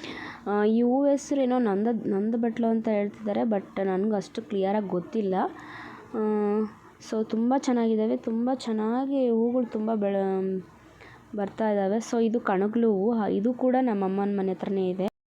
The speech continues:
ಪೂಜೆಗೆ ಇವನ್ನೇ ಇಡ್ತೀವಿ ನಾವು. ನಂತರ ಕಸ ಎಲ್ಲ ಹೊಡ್ಕೊಂಡು ನೆಲ ಒರೆಸ್ತಾ ಇದ್ದೀನಿ. So, ಇವತ್ತು ಕಾರ್ತಿಕ ಇರೋದ್ರಿಂದ ಸ್ವಲ್ಪ ಆದಷ್ಟು ಬೇಗನೆ ಎಲ್ಲ ಕೆಲ್ಸಗಳು ಮಾಡ್ಕೊತಾ ಇದ್ದೀವಿ.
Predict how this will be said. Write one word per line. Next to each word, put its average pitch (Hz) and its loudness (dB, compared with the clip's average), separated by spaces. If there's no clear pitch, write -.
ಪೂಜೆಗೆ 233 -2
ಇವನ್ನೇ 220 0
ಇಡ್ತೀವಿ 208 -4
ನಾವು. 190 -4
ನಂತರ 214 -4
ಕಸ 214 -8
ಎಲ್ಲ 214 -2
ಹೊಡ್ಕೊಂಡು 214 -2
ನೆಲ 196 -4
ಒರೆಸ್ತಾ 202 -6
ಇದ್ದೀನಿ. 190 -2
So, 196 -4
ಇವತ್ತು 196 -6
ಕಾರ್ತಿಕ 202 -8
ಇರೋದ್ರಿಂದ 196 -4
ಸ್ವಲ್ಪ 202 -10
ಆದಷ್ಟು 196 -8
ಬೇಗನೆ 190 -4
ಎಲ್ಲ 185 -4
ಕೆಲ್ಸಗಳು 190 -8
ಮಾಡ್ಕೊತಾ 185 -8
ಇದ್ದೀವಿ. 185 -12